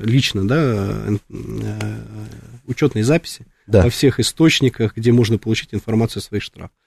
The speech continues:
Speaker 1: Для того, чтобы их оплачивать и не за-, допускать вот этих сложных ис-,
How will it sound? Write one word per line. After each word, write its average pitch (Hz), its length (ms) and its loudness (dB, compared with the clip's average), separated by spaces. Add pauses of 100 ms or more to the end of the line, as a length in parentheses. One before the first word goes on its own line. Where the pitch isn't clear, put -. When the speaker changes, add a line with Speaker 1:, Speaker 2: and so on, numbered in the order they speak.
(300)
Speaker 1:
Для 123 80 2
того, 170 200 4
чтобы 127 260 2
их - 140 0
оплачивать 143 480 -2
и 113 60 0
не 113 300 6
за-, 107 260 0
допускать 120 500 -4
вот - 120 -4
этих - 200 -8
сложных 110 400 0
ис-, - 160 -10